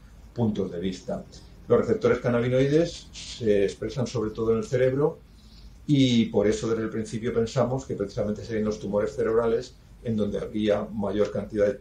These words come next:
receptores cannabinoides y donde tendríamos más posibilidades de, de éxito desde el punto de vista al me-, primero experimental y luego en humanos.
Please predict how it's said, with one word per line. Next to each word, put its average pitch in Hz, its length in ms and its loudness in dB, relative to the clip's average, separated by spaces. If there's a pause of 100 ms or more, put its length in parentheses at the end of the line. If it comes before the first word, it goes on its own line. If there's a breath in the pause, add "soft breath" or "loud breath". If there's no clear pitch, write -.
receptores 110 600 -4
cannabinoides 110 720 -4 (360 loud breath)
y 123 100 -2
donde 104 260 0
tendríamos 101 500 -2
más 101 200 -4
posibilidades 92 800 -6
de, 95 360 -6
de 98 280 0
éxito - 400 -8 (460)
desde 101 180 -6
el - 60 -10
punto 95 280 -6
de - 60 -6
vista - 420 -6 (440)
al 104 140 -4
me-, 101 120 -4
primero 95 440 -8
experimental 101 640 -2
y 110 60 -2
luego 95 480 -2
en 110 140 -2
humanos. - 420 -8